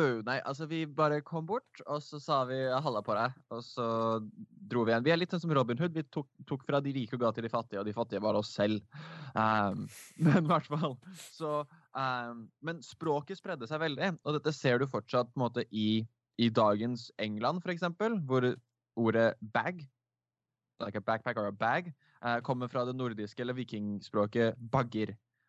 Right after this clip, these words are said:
Eh, sånn at vi har på en måte spredd språket vårt over hele verden,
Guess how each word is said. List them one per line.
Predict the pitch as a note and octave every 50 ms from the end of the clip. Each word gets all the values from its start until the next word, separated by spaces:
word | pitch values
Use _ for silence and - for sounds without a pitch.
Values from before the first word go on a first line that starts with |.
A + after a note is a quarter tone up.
| _ A2
Eh, | G#2+ G#2 G2+ G2+ G2+ G2 G#2 - _ _ _ _ _ _ -
sånn | - B2+ B2
at | B2 B2 A#2+ A#2 A#2+ -
vi | A2 A2+ C3+ C#3+
har | C#3+ C#3+
på | C3+ C#3
en | C3+ B2+
måte | C3+ C3
spredd | - _ C3 B2 B2+ B2
språket | - _ - B2 A2 A2 - C3
vårt | A#2+ A#2+ C#3 C#3 _ - C#3+ - -
over | A2 G#2+ G#2+ G#2+ B2 B2 A#2+ - - _
hele | C3 B2+ A2+ G#2+ A2
verden, | G#2+ G#2+ G2+ G2+ G2+ C3 D#3+